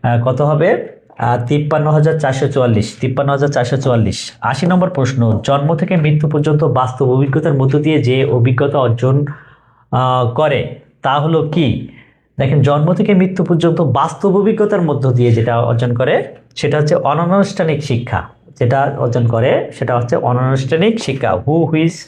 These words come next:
হোয়াট, এগুলো কি? এগুলো হচ্ছে রিলেটিভ প্রোনাউন। আচ্ছা, একটি বর্গাকার জমির দৈর্ঘ্য বিশ পার্সেন্ট। আচ্ছা, এখানে টাইপিংয়ে ভুল হয়েছে, বিশ পার্সেন্ট বাড়ালে হবে, বিশ পার্সেন্ট বাড়ালে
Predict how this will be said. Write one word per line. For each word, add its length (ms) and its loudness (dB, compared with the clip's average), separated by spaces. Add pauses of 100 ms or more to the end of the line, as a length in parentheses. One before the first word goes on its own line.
(240)
হোয়াট, 260 0
এগুলো 320 0
কি? 200 0 (240)
এগুলো 180 2
হচ্ছে 180 0
রিলেটিভ 500 0
প্রোনাউন। 400 0 (680)
আচ্ছা, 420 -2 (300)
একটি 440 0
বর্গাকার 580 0
জমির 600 0
দৈর্ঘ্য 640 2
বিশ 240 -2
পার্সেন্ট। 540 0 (1900)
আচ্ছা, 320 -2 (120)
এখানে 540 2 (260)
টাইপিংয়ে 460 0
ভুল 240 2
হয়েছে, 320 0
বিশ 300 -2
পার্সেন্ট 360 0
বাড়ালে 360 2
হবে, 240 -2
বিশ 200 0
পার্সেন্ট 440 -2 (680)
বাড়ালে 520 0